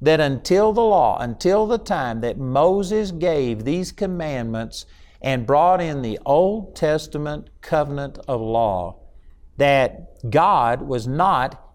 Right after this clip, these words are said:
imputing men's sins unto them.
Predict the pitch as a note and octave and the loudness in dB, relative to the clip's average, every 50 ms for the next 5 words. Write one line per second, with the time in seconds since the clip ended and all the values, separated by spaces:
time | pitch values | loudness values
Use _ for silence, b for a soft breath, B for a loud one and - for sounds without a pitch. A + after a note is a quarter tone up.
0 | - - D#3 D3+ D3 C#3+ D3 - - - C4 C#4+ G3+ D3 C3 B2+ C#3 D3+ E3+ - | -10 -6 -4 -4 -4 -4 -6 -6 -2 0 0 0 0 -2 -4 -4 -6 -8 -10 -12
1 | - - - - - D3+ E3 F#3 G3 G#3 G3+ - - D4+ D#4 C#4+ A3 A#2+ A#2+ G2 | -16 -20 -18 -10 -4 -2 -2 -2 -2 -2 -4 -6 -6 -8 -6 -8 -8 -6 -8 -8
2 | F#2 F2 F#2 - F2 D#2+ - | -8 -10 -12 -14 -16 -16 -18